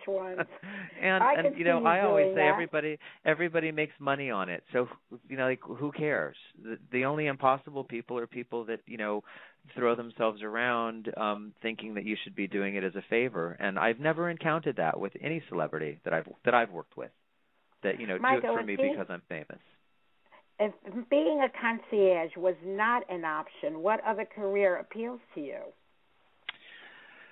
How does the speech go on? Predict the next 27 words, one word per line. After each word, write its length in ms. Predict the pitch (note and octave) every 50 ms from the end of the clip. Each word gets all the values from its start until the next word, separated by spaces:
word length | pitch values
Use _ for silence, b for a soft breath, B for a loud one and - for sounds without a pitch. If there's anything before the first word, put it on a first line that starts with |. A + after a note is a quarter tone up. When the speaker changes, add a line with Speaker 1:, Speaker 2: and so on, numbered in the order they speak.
| B B B B _ -
Speaker 2:
Oh, 240 | C#3+ D#3+ E3+ E3 C#3+
my 260 | A#2 G#2 F#2 F#2 F2+ - _ _ - D#3
goodness, 480 | F3 F3+ F3 C3+ C3+ A#2+ A2 F#2+ F#2 - -
if 140 | A#2+ A2 A#2
it 80 | A2
was 160 | - A#2 A2 G2 G#2+
not 360 | A2+ A2+ A#2 A#2+ B2 B2 B2
an 120 | A#2+ A2+
option, 580 | C#2 F#2 G2+ G2+ G2 - - - F#2 F2 F2 F2 -
I 220 | - A#2 B2 C#3
would 200 | D3+ D#3 D#3 C#3 - - - -
probably, 960 | - B2 A#2+ B2 B2 C3 C#3 C3 B2+ B2+ C3 C3+ C3+ C3+ C3+ C3+ C3 C3 B2+ - _ _ _ - F2 - - _ _ - -
I 160 | A2 A2+ A2+
have 240 | - A#2+ A#2 A#2 A2+ - -
to 80 | A#2+ G#2+
be 180 | - G#2+ G#2
with 180 | G2+ F#2+ F#2+ - _
people, 360 | - - G#2 - - B2 A2+ - -
so 80 | G#2
I 160 | D#2 D#2 G2+ A2
would 200 | A#2 A#2 G2 G2
maybe 400 | F#2 F#2 F#2 F#2 F#2+ F#2 F#2 - - -
say, 400 | G2 F#2+ F#2 F#2 F#2+ F#2+ F#2 -
um, 420 | - F#2+ F#2 F2+ F2+ F2+ F2+ F2+ - _ _ _ _ - - - _ _
some 160 | - A#2+ A#2 -
kind 240 | - A2+ A2 G#2
of 60 | F#2